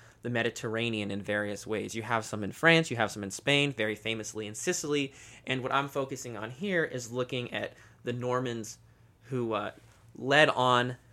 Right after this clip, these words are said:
the Crusades to reclaim the Holy Land of Jerusalem. So think of, like, Bohemond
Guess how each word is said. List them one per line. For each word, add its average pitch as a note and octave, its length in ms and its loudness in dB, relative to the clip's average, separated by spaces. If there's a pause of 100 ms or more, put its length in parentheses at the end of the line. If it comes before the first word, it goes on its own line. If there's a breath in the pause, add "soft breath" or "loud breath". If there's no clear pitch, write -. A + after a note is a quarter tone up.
the C3 100 0
Crusades C3 800 6
to - 140 -2
reclaim B2+ 640 0
the A2 80 -6
Holy C#3+ 380 0
Land A#2+ 320 -4
of A2+ 220 -2
Jerusalem. A2 680 -2
So A#2 160 -2
think C#3+ 260 0
of, B2+ 140 -2
like, A#2 280 2
Bohemond B2 640 0